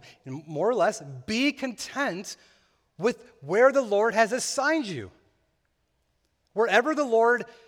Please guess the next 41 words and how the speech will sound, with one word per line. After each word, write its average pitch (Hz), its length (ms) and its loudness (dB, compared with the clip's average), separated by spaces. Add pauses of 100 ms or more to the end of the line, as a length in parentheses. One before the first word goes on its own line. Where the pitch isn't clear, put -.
(160)
found 247 560 0
you, 156 100 -6
wherever, 214 240 4
wherever 254 240 2
you 247 240 -6
received 247 640 -4
the 226 100 0
call 240 480 0
of 175 140 -8
Christ 202 480 -2
and 160 100 -8
believed 190 400 -6
the 208 80 -4
gospel, 185 560 -6 (260)
wherever 202 320 -2
you 277 200 -8
were, 123 420 -12 (1600)
be 123 100 -14
content. 151 440 -14
Verse 131 200 -12
twenty, 170 300 -14
he 110 80 -14
goes 113 180 -12
on, 165 220 -12
he 110 80 -14
kind 117 180 -14
of 107 120 -14
re-, 131 100 -14 (300)
reiterates 156 400 -8
it. 104 160 -14 (280)
"Each 175 300 -8
one 180 220 -6
should 160 180 -8
remain 139 680 -8 (300)
in 147 120 -10
the 170 60 -8
condition 151 760 -10 (680)
in 135 160 -12
which 120 220 -12
he 135 140 -14
was 98 440 -16